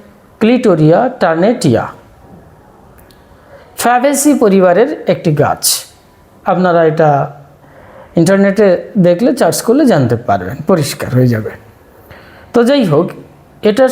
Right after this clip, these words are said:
সংস্কৃতে নাম এসছে অপরাজিতা, অনেকগুলো নাম আছে, শঙ্খপুষ্পী, বাংলাতেও অপরাজিতা, হিন্দিতেও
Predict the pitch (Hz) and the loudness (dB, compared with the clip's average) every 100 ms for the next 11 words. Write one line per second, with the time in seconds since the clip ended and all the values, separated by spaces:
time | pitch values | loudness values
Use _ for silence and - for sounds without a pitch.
0 | 226 214 214 - 269 262 269 208 190 220 | 0 0 -2 -2 0 2 2 2 0 0
1 | 220 - - 165 160 170 175 190 185 226 | 0 -2 0 0 0 0 2 0 -2 -4
2 | - - 175 175 202 190 147 151 165 175 | -4 -2 -2 0 2 2 2 0 0 -2
3 | - - - - 151 143 143 170 196 190 | -6 -16 -8 -4 -2 -2 -2 -2 -2 -2
4 | - 220 220 - - - - - - - | -2 -4 -4 -10 -20 -20 -20 -20 -20 -20
5 | - 196 175 185 214 233 226 269 226 233 | -2 2 2 2 2 2 2 0 0 2
6 | 233 226 233 247 - - - 180 175 190 | 2 2 0 0 -2 -4 0 2 2 4
7 | 226 | 2